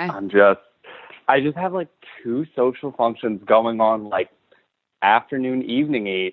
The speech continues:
today, and I, like, changed my work schedule to go to them. But now I'm just, like, laying here listening to Lorde, and why, and just making decisions is hard and stuff, you know.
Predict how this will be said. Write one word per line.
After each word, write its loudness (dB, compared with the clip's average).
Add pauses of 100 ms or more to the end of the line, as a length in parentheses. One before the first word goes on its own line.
today, 4
and 2
I, 4
like, 0 (340)
changed 0
my 2
work 0
schedule 0
to 0
go 2
to -2
them. -2 (720)
But -4
now 4
I'm 2
just, -8 (100)
like, 0 (300)
laying 4
here 2
listening -8
to 0
Lorde, 0 (220)
and 4
why, 6 (260)
and -6
just -10
making -4
decisions -6
is -10
hard 4
and -20
stuff, -2 (400)
you -2
know. 0